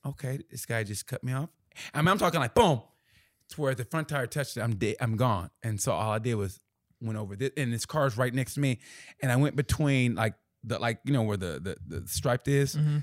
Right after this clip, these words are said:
Speaker 1: and I was between both cars, and it was about this much space, but I was calm.
Speaker 2: Yeah.
Speaker 1: And it happened like that, but I was like,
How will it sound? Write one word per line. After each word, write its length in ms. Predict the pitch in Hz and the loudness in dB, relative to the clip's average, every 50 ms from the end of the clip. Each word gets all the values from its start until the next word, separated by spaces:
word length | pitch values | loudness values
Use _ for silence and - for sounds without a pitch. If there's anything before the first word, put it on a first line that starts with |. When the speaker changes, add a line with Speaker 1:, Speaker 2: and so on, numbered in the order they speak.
| - - _ _ | -4 -8 _ _
Speaker 1:
and 80 | - 123 | 0 2
I 20 | 120 | 2
was 100 | 123 104 | 2 0
between 380 | 92 107 - - 123 113 104 | 0 -2 0 2 2 2 2
both 200 | 90 104 123 - | 2 2 0 -2
cars, 420 | - - 135 127 123 120 123 127 - - | 0 0 0 2 2 2 0 -2 -4 -4
and 120 | - 101 101 | -4 -2 -2
it 20 | |
was 100 | 101 92 | -2 -2
about 180 | 87 92 90 - | -2 -4 -4 -4
this 180 | 107 101 - | -4 -4 0
much 140 | - 120 127 | 2 2 2
space, 420 | - - - 101 92 90 87 - - _ _ _ _ _ - | 0 0 0 2 2 2 0 -4 -8 _ _ _ _ _ -8
but 100 | - 98 | -6 -6
I 20 | |
was 120 | 85 80 - | -4 -6 -8
calm. 380 | - - - 104 87 80 87 - _ - | -6 -4 -4 -4 -4 -4 -8 -12 _ -4
Speaker 2:
Yeah. 220 | 139 123 120 117 - - - - - | -2 -2 -2 -4 -6 -8 -8 -2 2
Speaker 1:
And 140 | 156 151 151 | 4 6 6
it 80 | 156 147 | 8 8
happened 300 | 165 170 160 - 151 139 | 8 8 6 6 4 4
like 180 | 131 131 - | 4 4 6
that, 200 | - 185 165 113 | 6 6 6 6
but 100 | 120 139 | 6 6
I 40 | 131 | 6
was 100 | 127 110 | 6 6
like, 140 | 127 107 - | 4 2 2